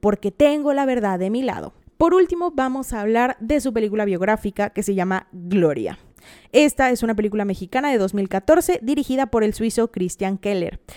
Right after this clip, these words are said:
Relata la vida de la polémica cantante mexicana, que comienza con el vertiginoso ascenso a la fama de Trevi de la mano de su maestro Sergio Andrade. El eje central de la trama gira alrededor del eslogan "La fama tiene un alto precio".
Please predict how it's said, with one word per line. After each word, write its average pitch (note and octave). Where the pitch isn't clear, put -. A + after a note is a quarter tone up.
Relata A3+
la A3+
vida A#3+
de G#3+
la F#3
polémica G#3
cantante G3+
mexicana, F3+
que B3
comienza B3+
con C4
el G#3+
vertiginoso G3+
ascenso A3+
a -
la G3+
fama G#3
de G3
Trevi G#3
de A3+
la A#3
mano G#3+
de G#3+
su A3
maestro G3
Sergio E3+
Andrade. F3+
El A3
eje C4
central A#3+
de B3
la A#3+
trama G#3+
gira A3+
alrededor G3+
del G#3
eslogan G3
"La G3
fama A#3
tiene G3+
un G#3
alto F3
precio". -